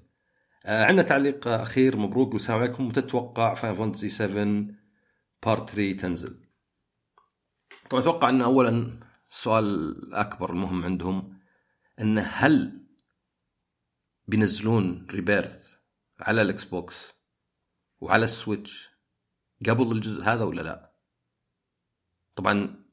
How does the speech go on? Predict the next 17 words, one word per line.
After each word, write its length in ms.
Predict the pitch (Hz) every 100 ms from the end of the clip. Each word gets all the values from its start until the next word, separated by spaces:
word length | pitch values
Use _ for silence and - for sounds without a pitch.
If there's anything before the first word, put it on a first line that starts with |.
| _
يعني 540 | 87 90 87 - - - _ -
الإكس 180 | 110 -
بوكس 180 | 151 -
طبعًا 240 | 107 113
أنا 320 | 120 - -
أصلًا 160 | 107 131
ما 80 | 104
أدري 140 | -
إذا 120 | 87
هو 120 | 110
أصلًا 240 | 101 - 92
بتبيع 400 | - 107 104 92
ولا 200 | 85 82
شيء، 420 | - 95 92 95
يمكن 540 | 101 - 95 87 - - _ _ _ _ _ -
مبيعات 720 | 104 104 98 101 95 92 - - -
ريميك 640 | 92 98 92 90 -